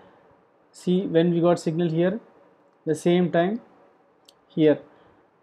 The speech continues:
there was a, uh, touch up, touch and go here. This was the place where touch and go it was there around two fifteen,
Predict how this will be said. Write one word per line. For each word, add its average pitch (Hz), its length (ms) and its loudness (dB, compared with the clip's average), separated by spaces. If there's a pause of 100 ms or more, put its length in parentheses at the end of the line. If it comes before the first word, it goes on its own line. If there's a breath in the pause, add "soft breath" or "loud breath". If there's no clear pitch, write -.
(320)
there 165 300 2
was 180 140 -2
a, 220 280 0 (300)
uh, 151 320 2
touch 175 240 -6
up, 214 240 -2
touch 175 180 -4
and 170 140 0
go 139 240 -2
here. 156 160 2
This 143 220 -4
was 165 160 2
the 165 80 -4
place 156 260 -2
where 156 180 2
touch 156 220 -4
and 165 140 -4
go 165 80 0
it 147 60 -4
was 143 160 0
there 170 120 0
around 151 300 2
two 160 100 -4
fifteen, 160 340 -6